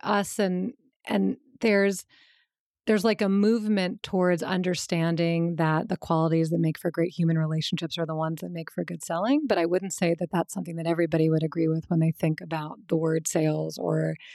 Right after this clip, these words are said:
the image of a salesperson. Um, so, you know, John and I often talk <laughs> about this, but, like, if the sales technique that you're learning,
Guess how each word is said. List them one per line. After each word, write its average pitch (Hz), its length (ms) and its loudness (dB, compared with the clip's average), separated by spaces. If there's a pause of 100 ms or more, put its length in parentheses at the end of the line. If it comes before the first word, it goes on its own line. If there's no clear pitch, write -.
(140)
the 180 80 4
image 170 220 4
of 160 100 2
a 165 60 -2
salesperson. - 760 -2 (640)
Um, 156 400 2
so, 165 460 0
you - 140 -2
know, 170 100 4
John 170 240 2
and 180 80 4
I 170 60 4
often 165 200 2
talk 160 240 -2
<laughs> - 0 -
about 214 280 2
this, 175 200 -2
but, 202 240 -6
like, 170 260 0 (440)
if - 140 -4
the 185 100 0
sales 226 500 0
technique 185 720 -2
that 185 240 -2
you're 175 260 2
learning, 175 760 0